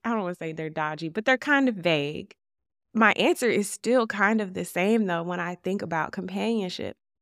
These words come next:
It really has sharpened over the past, I would say, three years, because I had such a big transition in my life. I picked up and left the city I was living in, moved somewhere else, and I, I had to recreate my circle, my people.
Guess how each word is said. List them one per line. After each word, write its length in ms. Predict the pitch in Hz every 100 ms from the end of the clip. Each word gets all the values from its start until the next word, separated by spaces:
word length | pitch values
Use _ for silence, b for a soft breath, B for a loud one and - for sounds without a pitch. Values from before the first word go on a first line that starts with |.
| _ -
It 180 | 220
really 380 | - 196 220 214 196
has 360 | 196 190 180
sharpened 560 | - - 180 175 175 170
over 280 | 175 170 175
the 120 | 170
past, 500 | 165 - 175 170 170 -
I 120 | 202
would 160 | 233 196
say, 300 | - 180 170
three 180 | 170 185
years, 640 | 175 170 165 156 175 196 - _ _ _ -
because 300 | 202 220 208
I 80 | 208
had 300 | 196 185 185
such 180 | 190
a 60 | 190
big 260 | 170 190 -
transition 580 | 185 170 160 165 - 151
in 60 |
my 120 | -
life. 240 | 90 - - _ _ _
I 140 | 170 151
picked 320 | - 220 208 196
up 160 | 190
and 80 | 175
left 180 | 175 180
the 80 | 180
city 300 | - 175 160
I 100 | 156
was 100 | 175
living 240 | 214 214
in, 200 | 196 190
moved 240 | 180 180 175
somewhere 400 | 175 170 170 -
else, 200 | 175 -
and 120 | 208 220
I, 200 | - 196
I 60 | 214
had 340 | 208 220 214
to 140 | 208 202
recreate 960 | 196 180 185 185 - 214 185 208 247 - _ _ _ _ -
my 400 | 165 165 170 196
circle, 640 | - 180 262 - 80 -
my 220 | 190 175 180
people. 640 | - 214 294 - -